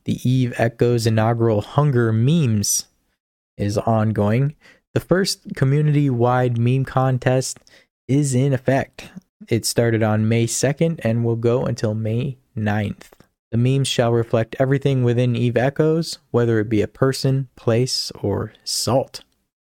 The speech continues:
Submit your memes to the Mobile Gaming Gulag Discord to get judged. Its pool is up to around fifteen billion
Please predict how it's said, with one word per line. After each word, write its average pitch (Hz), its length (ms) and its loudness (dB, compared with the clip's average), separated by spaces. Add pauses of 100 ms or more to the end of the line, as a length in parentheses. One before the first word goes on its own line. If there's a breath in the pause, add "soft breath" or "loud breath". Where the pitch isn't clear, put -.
(380)
Submit 135 440 0
your 139 220 2
memes 135 360 0
to 120 100 0
the 110 80 2
Mobile 123 480 2
Gaming 113 440 0
Gulag 113 440 2
Discord 110 560 -2
to - 100 -12
get 107 300 -2
judged. 151 500 -2 (760)
Its 135 220 0
pool 143 380 0
is 120 160 0
up 120 280 -2 (460 soft breath)
to 117 140 0
around 107 440 0
fifteen 135 720 -2
billion 113 540 0